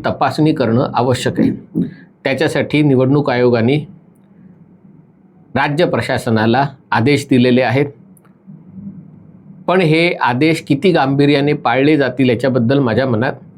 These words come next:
शंका आहे. याचं कारण म्हणजे यापूर्वी एकशे सत्तावीस लोकांना खोट्या पद्धतीने त्यांचे मतदार म्हणून नावं नोंदणी करताना पश्चिम बंगालच्या सरकारचे कर्मचारी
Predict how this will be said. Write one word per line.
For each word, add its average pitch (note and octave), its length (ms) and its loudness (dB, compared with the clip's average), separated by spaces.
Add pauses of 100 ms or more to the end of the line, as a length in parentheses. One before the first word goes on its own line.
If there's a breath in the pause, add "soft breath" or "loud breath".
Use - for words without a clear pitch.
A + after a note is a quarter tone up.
(400 soft breath)
शंका C3+ 420 -2
आहे. A#2 200 0
याचं A#2+ 300 -2
कारण D3 320 0
म्हणजे A#2+ 320 0 (880 loud breath)
यापूर्वी C#3+ 600 2 (960)
एकशे E3+ 320 -2
सत्तावीस F#3+ 680 0
लोकांना C#3 480 -2 (840 loud breath)
खोट्या F3+ 380 0
पद्धतीने C3+ 600 0
त्यांचे C3 340 0
मतदार D3 480 -2
म्हणून C#3 300 0 (180)
नावं C3+ 420 0
नोंदणी C#3 420 2
करताना B2 520 -2 (480 loud breath)
पश्चिम E3 400 0
बंगालच्या B2+ 520 0
सरकारचे D3 680 -2
कर्मचारी C3 760 0